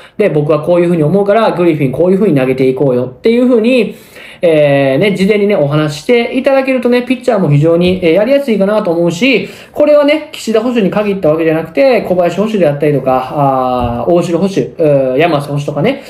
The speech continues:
まあ、北捕手とかもいますけども、えー、出ると分かってる、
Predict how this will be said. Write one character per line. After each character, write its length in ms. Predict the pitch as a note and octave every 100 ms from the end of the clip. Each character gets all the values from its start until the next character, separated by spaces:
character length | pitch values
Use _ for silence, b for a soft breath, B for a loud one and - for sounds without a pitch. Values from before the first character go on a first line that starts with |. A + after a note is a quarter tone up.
| B
ま 140 | A#3
あ、 40 | -
北 140 | G3+
捕 120 | E3+
手 100 | D3
と 80 | C#3+
か 80 | F3
も 80 | D3
い 60 |
ま 140 | G#3 A#3+
す 60 |
け 100 | -
ど 80 | G3
も、 420 | B3+ B3+ - - _ _ _ _ _ - B B B
え 460 | F#3+ F3+ E3 D#3+ D3+
ー、 40 | D3
出 100 | D#3+
る 100 | B3
と 120 | F#3+
分 120 | G3
か 80 | B3
っ 160 | B3
て 680 | - A#3 A3+ A3 A3 A3 G#3+
る、 460 | G#3 A3 A3 A3 -